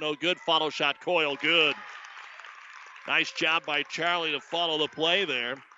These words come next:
and get her first bucket of the ball game, and now it's a ten-point lead. So Kearney Catholic calls the timeout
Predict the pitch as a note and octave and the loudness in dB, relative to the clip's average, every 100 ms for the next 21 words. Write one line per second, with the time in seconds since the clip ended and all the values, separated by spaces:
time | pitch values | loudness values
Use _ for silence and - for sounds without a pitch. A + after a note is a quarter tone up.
0 | - - C3+ C#3+ B2+ E3 G#3 E3 D3 - | -18 -8 -4 -2 -2 0 0 0 -2 -2
1 | C#3 B2+ C3 B2 A#2 C3+ B2+ B2+ C3 D3 | -2 0 -2 -4 2 4 4 4 2 2
2 | D3 C3 C#3 C#3+ E3+ - E3+ G#3 E3 D3+ | 2 2 0 0 -2 0 0 0 0 0
3 | B2+ A#2 A2+ G2 - G#2+ B2+ C#3+ C3 D3 | 0 0 -4 -4 -6 -4 2 4 2 2
4 | D3+ C3+ B2+ C3 D3 C3 B2 - D3 C#3+ | 0 0 -4 2 4 4 0 0 4 4
5 | C#3 D#3 C#3 | 4 4 2